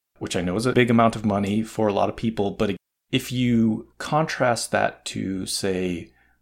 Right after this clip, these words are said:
crowdfunding, right? A lot of people will look at crowdfunding as a way to get involved in real estate without having to put a lot of money in, okay? But what you're gonna get in a return isn't gonna be substantial, right? Like, you have to, I think, just be committed to it.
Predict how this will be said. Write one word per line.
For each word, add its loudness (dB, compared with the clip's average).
crowdfunding, 0
right? 2
A -4
lot 6
of -2
people 0
will -4
look -2
at -4
crowdfunding -2
as -6
a -2
way -2
to -4
get 4
involved 6
in 2
real 2
estate -4
without 4
having 2
to -6
put 0
a -2
lot 2
of 0
money -4
in, -16
okay? -2
But 0
what 2
you're 0
gonna 6
get 0
in 4
a 0
return 0
isn't 6
gonna 6
be 4
substantial, 0
right? 0
Like, 2
you 0
have 2
to, 4
I 2
think, 2
just -2
be 0
committed 0
to -2
it. -2